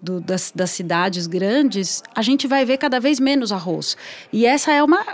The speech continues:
é uma característica da, da alimentação brasileira. A gente fala arroz, feijão. Mas se a gente for pra, pra lugares onde o arroz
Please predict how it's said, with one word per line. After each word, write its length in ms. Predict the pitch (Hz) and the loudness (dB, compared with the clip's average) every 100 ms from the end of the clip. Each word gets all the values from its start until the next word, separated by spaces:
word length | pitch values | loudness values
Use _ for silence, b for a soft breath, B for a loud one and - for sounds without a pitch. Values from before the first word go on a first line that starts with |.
| - | 0
é 100 | 269 | 4
uma 140 | 339 | 4
característica 840 | 359 359 359 381 285 302 - - | 4 0 4 4 6 6 4 -4
da, 200 | 180 180 | -2 -2
da 120 | 170 165 | 0 0
alimentação 420 | 170 170 160 165 | 0 0 -2 -2
brasileira. 380 | 165 156 143 151 | -2 -2 -2 -2
A 40 | |
gente 100 | 170 | -2
fala 140 | 208 | 0
arroz, 340 | 190 185 226 262 | 0 2 0 0
feijão. 480 | 254 240 196 165 156 | 0 0 0 -2 -2
Mas 240 | 185 196 | 0 2
se 60 | 190 | 2
a 60 | 208 | 2
gente 260 | 262 311 | 4 2
for 200 | - 262 | 0 -2
pra, 160 | 247 233 | 0 -4
pra 220 | 208 220 | -2 0
lugares 440 | 208 196 185 175 175 | 0 0 0 0 0
onde 240 | 185 180 | -2 0
o 100 | 185 | 2
arroz 580 | 170 185 180 165 - | 2 0 -2 -2 -4